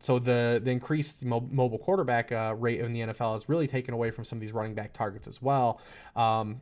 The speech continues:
but you look at R B ones, receiving production accounted for just thirty-three point nine percent of the R B one scoring in P P R formats last year, uh, and nineteen point two percent of the production in standard leagues. For comparison's sakes, those marks in P P R formats were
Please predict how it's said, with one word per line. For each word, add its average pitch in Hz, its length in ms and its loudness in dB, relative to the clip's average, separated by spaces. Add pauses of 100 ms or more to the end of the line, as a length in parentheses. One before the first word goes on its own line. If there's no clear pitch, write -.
(140)
but 131 200 2
you 151 120 6
look 170 100 4
at 147 100 4
R 135 160 8
B 120 120 2
ones, 151 500 4
receiving 190 340 2
production 143 400 2
accounted 131 380 0
for 127 100 -2
just 120 300 -2
thirty-three 147 680 0
point 135 280 -4
nine 123 220 0
percent 120 320 -4
of 113 100 -8
the 117 80 -2
R 117 200 2
B 120 140 -2
one 120 220 -2
scoring 113 260 -4
in 107 60 -6
P 127 200 -2
P - 160 -8
R 110 200 2
formats 104 360 -4
last 98 320 -8
year, 101 200 -4 (460)
uh, 107 460 4 (200)
and 123 160 0
nineteen 123 400 0
point 113 220 -4
two 120 140 -6
percent 113 500 -6
of 113 180 -6
the 110 120 -4
production 107 420 -4
in 98 60 -8
standard 123 520 0
leagues. - 240 -12
For 123 140 -2
comparison's 139 580 0
sakes, 117 300 -4
those 123 300 2
marks 120 260 2
in 113 60 -6
P 117 160 -6
P - 100 -6
R 120 140 2
formats 110 340 -4
were 107 240 0